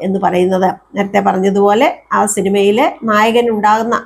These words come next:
സങ്കടമാവട്ടെ, സന്തോഷമാവട്ടെ, നേട്ടമാവട്ടെ, ഇതൊക്കെ നമ്മൾ നമ്മുടേതും കൂടി ആക്കി മാറ്റുന്നുണ്ട്, അല്ലേ? ആ കുറച്ച് സമയങ്ങളിൽ നമ്മൾ ആ കഥാപാത്രങ്ങളുമായിട്ട് താതാത്മ്യപ്പെടുകയാണ് ചെയ്യുന്നത്. അപ്പൊ ഇങ്ങനെ ജനപ്രിയ സിനിമ ഒരേ സമയം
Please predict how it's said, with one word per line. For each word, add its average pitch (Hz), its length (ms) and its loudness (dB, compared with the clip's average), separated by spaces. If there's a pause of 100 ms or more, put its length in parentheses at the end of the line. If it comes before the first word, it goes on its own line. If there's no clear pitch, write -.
സങ്കടമാവട്ടെ, 208 720 -2
സന്തോഷമാവട്ടെ, 220 840 0
നേട്ടമാവട്ടെ, 226 680 0
ഇതൊക്കെ 233 340 -4
നമ്മൾ 240 400 0
നമ്മുടേതും 233 640 0
കൂടി 277 180 2
ആക്കി 269 300 2
മാറ്റുന്നുണ്ട്, 254 580 0
അല്ലേ? - 320 -2 (400)
ആ 220 60 2
കുറച്ച് 247 340 -2
സമയങ്ങളിൽ 262 760 2 (240)
നമ്മൾ 214 240 0 (340)
ആ 226 320 -2 (380)
കഥാപാത്രങ്ങളുമായിട്ട് 247 1040 -2
താതാത്മ്യപ്പെടുകയാണ് 220 1200 -2
ചെയ്യുന്നത്. 226 460 -2 (600)
അപ്പൊ 262 140 0
ഇങ്ങനെ 277 440 2
ജനപ്രിയ 254 460 0
സിനിമ 247 460 -2
ഒരേ 214 320 2
സമയം 226 600 -2